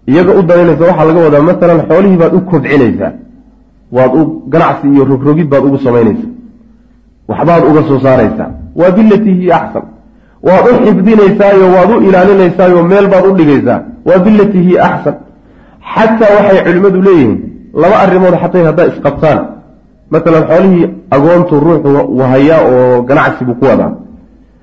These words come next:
Laba arrimood waxaa u soo baxay, laba xaaladoodoo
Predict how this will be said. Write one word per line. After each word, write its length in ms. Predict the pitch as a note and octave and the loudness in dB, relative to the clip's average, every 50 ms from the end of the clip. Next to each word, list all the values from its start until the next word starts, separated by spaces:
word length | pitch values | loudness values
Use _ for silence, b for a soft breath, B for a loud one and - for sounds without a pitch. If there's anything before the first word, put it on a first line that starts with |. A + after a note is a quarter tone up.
| b b b b b b b | b b b b b b b
Laba 340 | D3 D#3+ F3+ G3 G#3 A3+ A3+ - F#3 | 0 0 2 2 2 2 2 2 0
arrimood 480 | F#3+ F3 F3+ F#3 F#3 F#3+ G3+ G3+ D#3+ - - | 0 0 2 2 2 2 2 0 -2 -2 -2
waxaa 280 | D#3+ D#3+ D3 D#3+ E3 D#3+ | -4 -2 -2 0 0 0
u 80 | - G3 F3 | 0 0 0
soo 140 | F#3+ F3+ | 0 0
baxay, 200 | D#3+ D#3+ D#3+ D#3 D#3+ | 0 0 0 0 2
laba 160 | F3 F#3+ F#3+ | 2 2 0
xaaladoodoo 600 | - - E3 E3+ E3 E3 F3+ F#3+ F3+ D#3+ B2 | 0 0 0 2 2 2 2 2 2 2 0